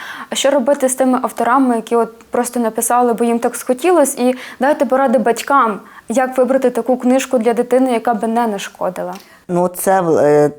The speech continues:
Speaker 2: велика відповідальність автора, тому що, е,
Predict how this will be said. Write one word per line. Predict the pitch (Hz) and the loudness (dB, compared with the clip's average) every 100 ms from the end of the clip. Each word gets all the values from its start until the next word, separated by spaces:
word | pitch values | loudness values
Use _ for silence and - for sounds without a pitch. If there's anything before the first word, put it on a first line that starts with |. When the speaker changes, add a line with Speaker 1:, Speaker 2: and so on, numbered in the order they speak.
| - - | -16 -18
Speaker 2:
велика | - - 160 180 196 | -12 -4 0 0 0
відповідальність | 170 170 - 180 185 156 131 120 113 117 - - - - - | 0 -2 -4 -2 0 2 0 0 -6 -10 -14 -18 -20 -20 -6
автора, | - 147 147 - 160 196 233 - - - | -2 0 -2 -4 0 0 -2 -8 -20 -8
тому | 151 160 | -2 0
що, | 165 - 165 151 - - - | -2 -2 -2 -2 -4 -8 0
е, | 143 143 139 | 2 2 2